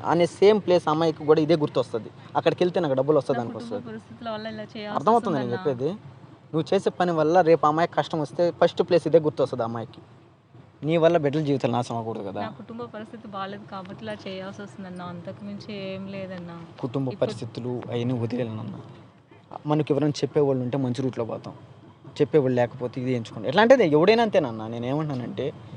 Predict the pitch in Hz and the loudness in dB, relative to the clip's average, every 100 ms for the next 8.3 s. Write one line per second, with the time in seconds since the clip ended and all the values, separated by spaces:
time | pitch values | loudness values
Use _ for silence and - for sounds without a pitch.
0 | - - - - 147 151 143 135 127 117 | -16 -18 -16 -4 0 0 -2 -4 -4 -6
1 | 113 117 127 - - - - - - - | -6 -6 -8 -14 -20 -20 -20 -20 -20 -14
2 | - 135 - 123 117 110 120 123 - - | -4 -4 -4 -6 -6 -8 -8 -10 -10 -12
3 | - 104 - - - - - - - - | -8 -8 -8 -14 -20 -20 -20 -20 -20 -8
4 | 143 143 131 147 156 147 127 131 131 131 | -4 -2 0 2 4 2 2 -4 -2 -4
5 | 120 135 139 151 135 123 117 131 135 135 | -2 -4 -2 -4 -2 -2 -4 -2 0 0
6 | 123 127 120 127 143 131 120 123 117 117 | -2 -4 -4 -4 -2 -2 -2 -4 -6 -4
7 | 113 120 117 - - - - - 135 135 | -4 -4 -6 -10 -16 -18 -20 -8 -2 2
8 | 135 151 139 | 4 6 6